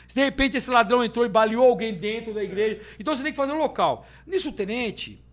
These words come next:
ele era recruta. Aí ele falou, "Vamos socorrer,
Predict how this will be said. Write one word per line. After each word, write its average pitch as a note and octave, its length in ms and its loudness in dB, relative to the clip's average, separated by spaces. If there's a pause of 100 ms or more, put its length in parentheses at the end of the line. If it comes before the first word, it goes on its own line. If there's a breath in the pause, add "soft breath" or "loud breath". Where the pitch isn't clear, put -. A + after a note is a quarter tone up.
ele F3 180 -6
era F3 140 -4
recruta. E3+ 600 -10 (1400 soft breath)
Aí A#3+ 100 6
ele C4+ 60 2
falou, B3+ 160 -4
"Vamos F#4+ 280 2
socorrer, F#4 440 8